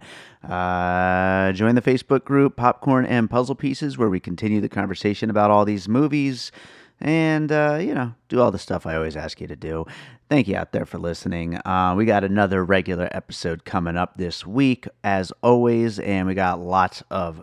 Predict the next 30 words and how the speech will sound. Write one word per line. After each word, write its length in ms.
other 260
episodes 540
in 160
the 80
can 460
coming 280
your 140
way 200
real 360
soon. 580
So 520
look 220
out 160
for 100
a 80
lot 380
more 240
regular 360
Piecing 320
It 100
Together, 440
and 160
maybe 200
some 200
more 140
of 60
these 160
minis 540
as 340
we 400